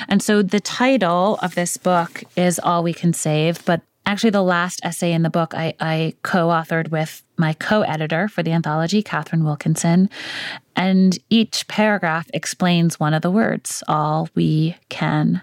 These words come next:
save. And I think every day it's a different one of those four words that strikes me. Lately, it's been the we, the need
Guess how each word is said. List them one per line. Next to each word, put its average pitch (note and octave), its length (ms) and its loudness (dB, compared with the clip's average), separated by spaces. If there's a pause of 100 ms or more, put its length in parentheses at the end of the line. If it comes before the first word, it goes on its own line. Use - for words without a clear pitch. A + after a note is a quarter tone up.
save. - 600 -2
And E3+ 180 2
I E3 120 2
think E3+ 400 0 (380)
every G#3+ 340 0
day E3 460 0
it's - 160 -4
a F3+ 60 0
different D#3+ 360 -2
one E3 120 2
of E3 80 0
those D#3+ 200 0
four D#3 260 0
words D#3 320 0
that - 140 -4
strikes - 480 -4
me. B3+ 360 4 (640)
Lately, G3 340 2
it's F#3+ 140 0
been F3+ 240 4
the D#3+ 100 2
we, F#3 440 4 (280)
the F#3 120 4
need F3 400 4